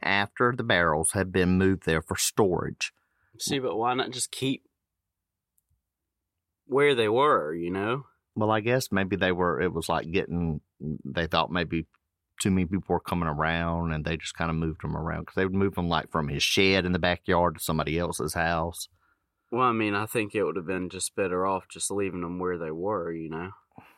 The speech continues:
Speaker 2: Maybe they wanna
Speaker 1: Well, they put
Speaker 2: call.
Speaker 1: it in the vault, in a bank vault, and it was just a dead building in a tiny town.
Speaker 2: And why did somebody
Speaker 1: I'll
Speaker 2: happen
Speaker 1: tell,
Speaker 2: to
Speaker 1: uh, we gonna get there. We gonna get there, son. We gonna get there, son.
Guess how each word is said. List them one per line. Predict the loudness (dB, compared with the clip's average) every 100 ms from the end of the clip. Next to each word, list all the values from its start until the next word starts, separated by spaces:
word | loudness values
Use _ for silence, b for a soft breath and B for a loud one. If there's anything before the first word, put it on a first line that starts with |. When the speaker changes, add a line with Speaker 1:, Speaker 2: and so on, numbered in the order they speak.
| b _ -2
Speaker 2:
Maybe | -2 2
they | 0
wanna | 2 0
Speaker 1:
Well, | 4 4 6
they | 6
put | 6 6
Speaker 2:
call. |
Speaker 1:
it | 6
in | 4 4 4
the |
vault, | 2 4 4 4 0
in | -2
a | 0
bank | 2 0 -2
vault, | 2 4 4 2 _
and | 2 4 2 -2 -10 -4 2
it | 2 2
was | 0
just | -2 0 -2
a |
dead | 0 4 4 4
building | 4 4 0 -2
in | 0 0
a | 0
tiny | 0 2 2 0
town. | -2 -4 -4 -8 -12 _ _ _ _ _ _
Speaker 2:
And | -6 0
why | 0
did | 0 -6
somebody | -4 -2 -2 -4 -6 -10 _ _ _ _ _ _ _ -6
Speaker 1:
I'll | 0 0
Speaker 2:
happen | 2
Speaker 1:
tell, | 2 2
Speaker 2:
to | 0 0
Speaker 1:
uh, | 2
we | 0 0
gonna | -2 0
get | -2 -2
there. | -2 -2 -2
We | -2 -2
gonna | 0 -2
get | 0 0 0
there, | 0 0 -2 -8
son. | -6 -2 -2 -2
We | -4 -4
gonna | -4 -4
get | -4 -4
there, | -8
son. | -8 -6 -6 -6